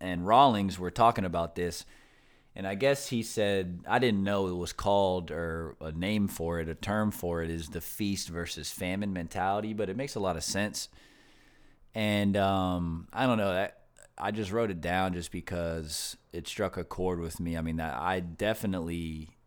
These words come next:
can relate to that. I think we all know people who have the famine mentality where, you know, if, if they can't have it, no one can have it type shit, versus the feast mentality where there's, you know,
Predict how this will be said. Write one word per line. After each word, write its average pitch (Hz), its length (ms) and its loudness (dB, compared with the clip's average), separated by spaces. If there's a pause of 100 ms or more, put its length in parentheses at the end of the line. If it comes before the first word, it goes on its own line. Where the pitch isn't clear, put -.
(400)
can 98 180 -4
relate 90 420 -4
to 87 100 -8
that. 73 360 -10
I 80 80 -12
think 90 240 -10
we 87 140 -6
all 85 240 -4
know 85 180 -4
people 87 400 -8
who 82 160 -6
have 87 480 0
the 85 80 -4
famine 78 420 -6
mentality 80 800 -4 (640)
where, 76 420 -4
you 82 200 -4
know, 71 300 -10 (520)
if, - 440 -10
if 85 180 -6
they 113 180 4
can't 95 240 -2
have 95 260 2
it, 85 120 -2
no 95 160 2
one 85 160 0
can 85 140 -4
have 80 260 -4
it 73 100 -12
type 82 220 -6
shit, 82 340 -6 (800)
versus 85 480 -4
the 82 100 -6
feast 135 320 4
mentality 87 640 0
where 85 220 -6
there's, 85 500 -8
you 95 160 -8
know, 73 220 -12